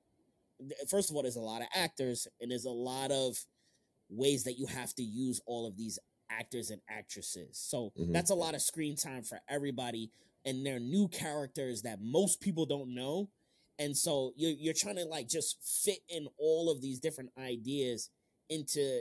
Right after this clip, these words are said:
Speaker 1: this three-hour movie. So I, you know, I, I could see it. <clears throat> I felt like they should have slowly introduced, I mean, I don't know how,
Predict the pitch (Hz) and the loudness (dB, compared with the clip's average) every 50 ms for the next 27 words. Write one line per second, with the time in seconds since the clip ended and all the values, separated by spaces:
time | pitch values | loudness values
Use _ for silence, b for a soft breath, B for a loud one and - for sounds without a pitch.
0 | - - - 120 117 135 131 - - - - - 123 143 151 147 143 - 131 139 | -2 -6 -14 -6 -4 -2 0 0 -2 -4 -6 -12 -6 -4 -2 -2 -2 -4 -6 -4
1 | 139 131 120 110 117 123 127 131 135 147 165 180 185 175 b b b b b b | -4 -4 -4 -4 -4 -4 -4 -4 -6 -6 -8 -8 -8 -10 b b b b b b
2 | - - 165 143 135 - - 151 143 127 151 156 139 123 - 139 151 143 - 143 | -4 -2 0 0 -2 -2 -2 -4 -4 -2 -2 -4 -4 -4 -2 0 0 0 0 0
3 | 139 147 - - 147 113 - - - - 135 113 98 - - - 147 - - - | -4 -4 -2 -2 -4 2 4 4 4 4 2 0 -4 -2 2 6 6 6 6 6
4 | - - - - - 160 165 - - 226 220 214 208 190 180 - 185 175 180 - | 2 0 0 -2 -2 -2 -2 2 4 4 6 6 6 4 4 6 6 6 6 6
5 | - 202 180 160 127 - - - - 156 170 175 175 165 170 160 143 - 147 151 | 4 4 4 4 4 4 4 4 4 4 2 2 2 2 0 0 -2 -2 -6 -4
6 | 151 - - 147 139 147 - - 170 175 175 185 175 165 - - 185 208 214 214 | -4 -4 -6 -6 -8 -10 -10 -10 -8 -6 -4 -2 -2 -4 -4 -6 -6 -2 0 0
7 | 196 165 - 160 139 | 0 0 -2 -2 -4